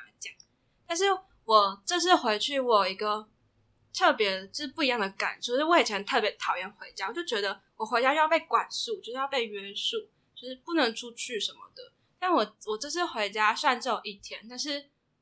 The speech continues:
我很珍惜跟我爸妈、跟我爸爸吃饭的时间，还有跟我妈妈去逛街的时间。因为我发现我这次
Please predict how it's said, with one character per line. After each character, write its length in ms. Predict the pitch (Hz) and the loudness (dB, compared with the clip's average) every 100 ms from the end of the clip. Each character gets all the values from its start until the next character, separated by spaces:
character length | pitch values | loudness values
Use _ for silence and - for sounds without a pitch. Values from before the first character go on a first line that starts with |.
| _ _ | _ _
我 160 | 233 240 | -2 0
很 260 | 262 220 | 0 0
珍 180 | 240 262 | 2 2
惜 200 | 262 214 | 2 0
跟 160 | 220 226 | 2 4
我 340 | 202 175 - _ | 6 4 -2 _
爸 240 | 226 196 | -2 -2
妈、 380 | 196 185 185 196 _ _ | -4 -10 -10 -14 _ _
跟 120 | 320 | 6
我 60 | 214 | 6
爸 80 | 202 | 4
爸 180 | 208 | 2
吃 260 | 214 - 214 | 2 -2 -4
饭 180 | 233 190 | -4 -4
的 40 | |
时 120 | 190 | -6
间， 120 | 180 196 | -10 -6
还 120 | 208 | -6
有 60 | 175 | -2
跟 100 | 208 | -2
我 60 | 185 | -2
妈 100 | 175 | -6
妈 160 | 175 | -10
去 220 | 185 202 190 | -8 -8 -4
逛 260 | 214 - | -4 -6
街 120 | 175 170 | -10 -14
的 120 | - | -12
时 180 | - - | -14 -14
间。 160 | - 190 233 _ _ _ _ _ | -20 -20 -20 _ _ _ _ _
因 100 | 277 | -6
为 60 | 302 311 285 - _ _ _ | -2 -2 -2 -8 _ _ _
我 100 | 247 | -2
发 180 | 285 302 | 0 0
现 160 | 370 | 2
我 160 | 330 208 | 6 4
这 200 | - 262 | 4 -4
次 380 | 269 277 269 | -4 -6 -8